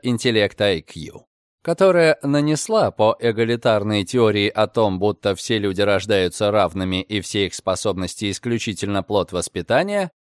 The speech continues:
страшный удар. Второй удар нанесла генетика, которая заявила: особенности людей, цвет глаз, рост, основные черты характера, сообразительность, талант зависят от генов. То есть люди изначально не равны.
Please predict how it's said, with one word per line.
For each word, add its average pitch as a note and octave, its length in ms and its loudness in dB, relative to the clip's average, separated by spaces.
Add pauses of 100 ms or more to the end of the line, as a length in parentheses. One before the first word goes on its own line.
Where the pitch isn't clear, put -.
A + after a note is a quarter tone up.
(120)
страшный F#3 680 -2
удар. G2+ 420 -2 (420)
Второй E3+ 540 0
удар E3+ 300 2
нанесла A2+ 520 0
генетика, C3+ 720 -4
которая D#3+ 440 2
заявила: D3+ 720 -4 (260)
особенности A2+ 640 -2
людей, A#2+ 440 -2
цвет F3+ 360 -2
глаз, G2+ 480 0
рост, A#2+ 460 0
основные D#3+ 560 -2
черты G2+ 380 -4
характера, C#3+ 680 -2
сообразительность, B2 1120 -2
талант F#2+ 540 -2 (420)
зависят F3+ 600 -4
от C#3+ 200 -2
генов. G2 460 -10 (360)
То G#2 140 0
есть G2+ 240 -2
люди C3+ 540 -2
изначально C3+ 1040 -2
не A2+ 180 0
равны. A2 420 0